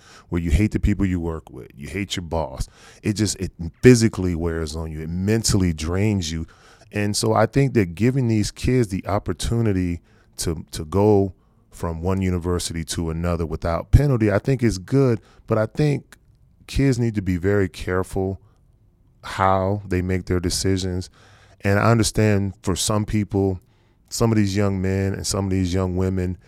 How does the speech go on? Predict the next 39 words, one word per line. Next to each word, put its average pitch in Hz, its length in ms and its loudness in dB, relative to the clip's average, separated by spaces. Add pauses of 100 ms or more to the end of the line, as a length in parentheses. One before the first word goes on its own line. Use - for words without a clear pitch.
(180)
these 98 240 -2
N 98 160 0
I 95 180 2
L 98 160 4
deals 92 500 -2
and 82 120 -8
this 82 140 -10
money 95 320 0
that 87 180 -2
they'll 90 200 0
be 90 80 -4
receiving 110 480 -2
in 90 80 -2
school 127 480 -2 (420)
can 98 180 -4
financially 98 640 0
help 104 280 0
their 78 140 -6
parents, 92 480 2
can - 160 -10
help 104 280 -2
out 98 160 -4
situations 101 680 -2
at 87 120 -4
home. 113 280 0
So, 107 260 0 (480)
you 117 120 -2
know, 110 100 2
I 113 260 4
understand 113 600 2
where 104 160 2
the 92 100 -2
money 92 380 -4
is 82 200 -8
very 87 260 -2
beneficial, 85 720 -6
but 80 360 -6 (500)
I 107 100 -2
guess 107 480 2